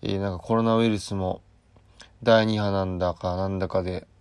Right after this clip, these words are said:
いろいろね、感染率も増え、感染者も東京で増え始めてはいるので、本当に今年年内いっぱいはどうなるかちょっとわからないですね。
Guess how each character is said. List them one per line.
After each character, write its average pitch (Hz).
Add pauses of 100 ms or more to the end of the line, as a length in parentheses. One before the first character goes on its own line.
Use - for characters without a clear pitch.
(180)
い 117
ろ 104
い 101
ろ 95
ね、 113
感 110
染 110
率 101
も 92
増 107
え、 107
感 117
染 120
者 -
も 98
東 113
京 117
で 110
増 117
え 123
始 123
め 120
て 98
は 95
い 95
る 104
の 92
で、 95 (640)
本 113
当 113
に 110
今 117
年 143
年 147
内 165
い 170
っ 165
ぱ 156
い -
は 101
ど 110
う 113
な 104
る 92
か 90
ち 90
ょ -
っ -
と 90
わ 82
か -
ら 98
な 92
い -
で 78
す -
ね。 98